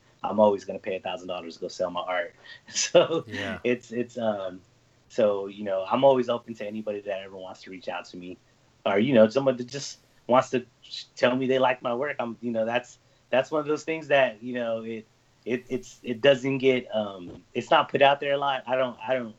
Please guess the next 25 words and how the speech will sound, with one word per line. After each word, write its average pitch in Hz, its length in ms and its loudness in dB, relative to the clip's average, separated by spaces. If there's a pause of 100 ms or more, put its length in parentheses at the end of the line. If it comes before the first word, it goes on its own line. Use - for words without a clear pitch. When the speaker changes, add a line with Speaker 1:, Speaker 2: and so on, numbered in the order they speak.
Speaker 1:
I 113 40 -10
don't, 110 180 -10 (680)
uh, 98 280 -8 (280)
you 110 80 -8
know, 95 160 -6
I 98 100 -4
have 113 200 2
a 104 140 -4
saying, 104 360 -6
like, 95 260 -8
you 135 60 -8
don't 135 180 2
need 123 180 -8
Facebook 113 440 -6
likes, 107 260 -6
you 120 60 -14
don't 110 140 -4
need 110 180 -6
validation, 110 520 -2
you 101 180 -20
just 107 180 -12
need 107 100 -6
to 101 80 -6
do 104 200 -10
what, 101 180 -6